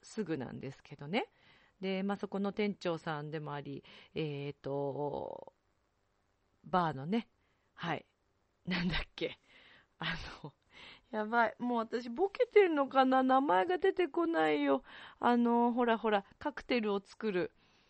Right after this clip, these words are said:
はい。カクテルを作る方。<laughs> ダメだね。どうしたんだろう？私大丈夫かな？はい。まあいいや。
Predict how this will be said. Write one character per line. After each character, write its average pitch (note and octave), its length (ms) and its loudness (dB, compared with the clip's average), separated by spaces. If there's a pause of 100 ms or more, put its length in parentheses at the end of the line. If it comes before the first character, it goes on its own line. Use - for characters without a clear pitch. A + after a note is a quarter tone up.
(160)
は G#3+ 240 2
い。 - 100 -6 (400)
カ A#3+ 120 -4
ク - 100 -16
テ A#3 100 2
ル F#3+ 100 -2
を F3+ 80 -2
作 - 200 -4
る B3 80 -2
方。 - 320 -2 (540)
<laughs> - 540 -20
ダ E3 200 -4
メ C4+ 140 2
だ G#4+ 140 10
ね。 G3 300 4 (480)
ど B3 100 -4
う A4+ 200 2
し - 80 -4
た B3 120 4
ん G3 40 0
だ F#3 100 2
ろ E3+ 80 2
う？ E3+ 40 -4
私 E3 240 -10
大 E4+ 240 -2
丈 G#4+ 100 4
夫 D4+ 140 -2
か F3+ 140 -2
な？ D#3+ 240 -6 (480)
は G#3 180 0
い。 - 160 -4
ま B3 140 6
あ G#3 60 6
い F#3+ 80 -2
い - 20 0
や。 D#3 140 -2